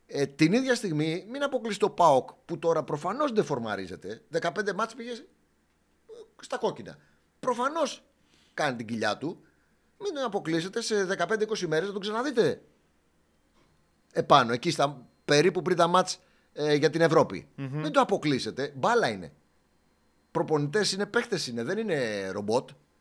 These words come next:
Speaker 1: να τα κουρδίζουμε. Λοιπόν, αυτή τη στιγμή η αεκ δείχνει καλά. Έχει πατήσει τον γκάζι και κάθε μάτς ανεβάζει, προφανώς. Όσο και τον Παναθηναϊκό,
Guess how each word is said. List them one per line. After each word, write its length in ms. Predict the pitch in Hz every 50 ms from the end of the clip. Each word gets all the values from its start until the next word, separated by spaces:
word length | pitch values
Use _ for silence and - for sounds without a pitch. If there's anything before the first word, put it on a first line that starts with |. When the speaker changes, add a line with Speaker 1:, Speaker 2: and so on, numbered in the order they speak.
| _ _ _
Speaker 1:
να 100 | 123 107
τα 100 | 117 113
κουρδίζουμε. 640 | - 117 110 110 117 113 104 120 127 151 185 - -
Λοιπόν, 360 | 170 127 101 - 143 104 - - _ _ _ _ _ _ _ _ _ _ _ _ _
αυτή 200 | - 190 - 262
τη 60 | 247
στιγμή 220 | - 214 208 208 208
η 60 | 202
αεκ 220 | 214 214 196 - -
δείχνει 260 | 139 127 120 117 117
καλά. 500 | - 110 104 101 104 107 123 - - _ _ _ _ _ _ _ _ _ _ _
Έχει 240 | - 135 127 - -
πατήσει 340 | - 117 - - 143 -
τον 100 | - 107
γκάζι 340 | 101 98 120 120 110 98 104 98
και 100 | - 98
κάθε 280 | - 127 123 120 117
μάτς 420 | 113 117 117 110 - - - - _ _ _ _ _ _ _ _ _ _ _ _ _ _ _ _ _ _ _ _ _ _
ανεβάζει, 560 | 104 107 104 101 90 98 98 98 95 117 151
προφανώς. 600 | 147 120 113 - 98 87 87 101 139 180 - - _ _ _ _ _ _
Όσο 200 | - 240 277 262
και 60 | 277 277
τον 120 | 254 202
Παναθηναϊκό, 680 | 190 180 156 151 151 143 135 135 - 156 185 214 226